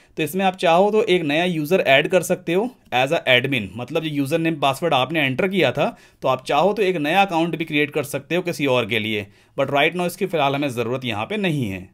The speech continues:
And then after काफ़ी और भी टूल्स यहाँ पे अवेलेबल हैं, ऑप्शंस अवेलेबल हैं, फिलहाल इसकी हमें ज़रूरत नहीं है। अब सबसे पहले एक काम करते हैं, यहाँ पे काफ़ी सारे ऑप्शंस हैं, जैसे कि opt-in monster है, डब्ल्यूपी फॉर्म्स है,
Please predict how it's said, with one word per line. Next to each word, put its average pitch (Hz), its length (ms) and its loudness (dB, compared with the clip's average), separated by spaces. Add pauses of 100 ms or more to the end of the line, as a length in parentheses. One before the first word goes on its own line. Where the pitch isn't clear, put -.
And 143 180 0
then 170 200 2
after 190 220 -4
काफ़ी 156 260 2
और 156 180 4
भी 170 100 -4
टूल्स 151 340 -6
यहाँ 139 140 0
पे 147 120 0
अवेलेबल 135 480 2
हैं, 139 60 2
ऑप्शंस 131 340 -2
अवेलेबल 131 440 0
हैं, 202 140 -6 (240)
फिलहाल 170 340 2
इसकी 165 240 -2
हमें 139 200 -2
ज़रूरत 120 400 -2
नहीं 104 260 -4
है। 92 140 -8 (320)
अब 170 80 2
सबसे - 340 0
पहले 226 220 2
एक - 120 -2
काम 135 220 0
करते 120 240 -4
हैं, 127 80 -4
यहाँ 151 140 0
पे 226 80 -4
काफ़ी 143 340 -2
सारे 196 220 2
ऑप्शंस 180 420 0
हैं, 175 80 -4
जैसे 156 220 -2
कि 165 80 -4
opt-in 165 500 0
monster 147 360 0
है, 147 140 2
डब्ल्यूपी 160 500 0
फॉर्म्स 147 480 -2
है, 147 340 -2